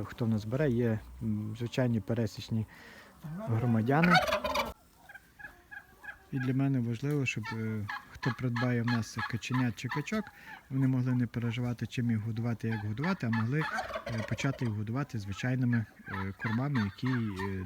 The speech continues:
доступні кожному під руку і які є в кожного на господарстві. Ось такий наш красунчик Джонні молодший.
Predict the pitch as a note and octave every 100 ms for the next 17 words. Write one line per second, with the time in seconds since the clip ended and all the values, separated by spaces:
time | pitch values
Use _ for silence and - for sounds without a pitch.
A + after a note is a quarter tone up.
0 | G2 G#2+ - C3 - A2 E3 E3 C#3+ C3
1 | B2 - - - - - - A#2 G#2+ D3+
2 | D#3+ C3+ B2+ G#2+ - C#3 C#3+ A#2+ G#2 -
3 | B2+ A2+ A#2 A#2 - B2 B2 A2+ A2+ A2
4 | - - - - - - A#2+ A#2 A#2+ -
5 | A#2+ G#2+ E2+ - - F#2 - - - -
6 | - - - - - - - - - -
7 | _ - - E3 G3+ C#4+ D4+ D4 D#4+ E4+
8 | A#3 B3+ B3 B3 A#2+ D3 - - C3+ A#2+
9 | A#2+ - - - - - - - - -
10 | A#2+ - B2 A2+ A#2 - - B2 G#2 B2+
11 | A#2+ A#2 A#2 A2 G2 - -